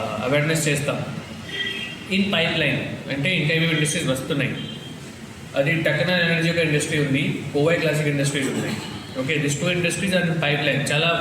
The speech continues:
అంటే maybe next one మంత్లో ఫైనల్ అవ్వచ్చు. ఓకే,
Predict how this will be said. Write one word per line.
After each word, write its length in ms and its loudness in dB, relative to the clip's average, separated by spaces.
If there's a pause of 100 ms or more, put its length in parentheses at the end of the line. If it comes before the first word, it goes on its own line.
(560)
అంటే 140 0 (120)
maybe 220 2 (140)
next 260 -2 (160)
one 160 0
మంత్లో 260 0 (380)
ఫైనల్ 280 2
అవ్వచ్చు. 280 0 (420)
ఓకే, 160 -2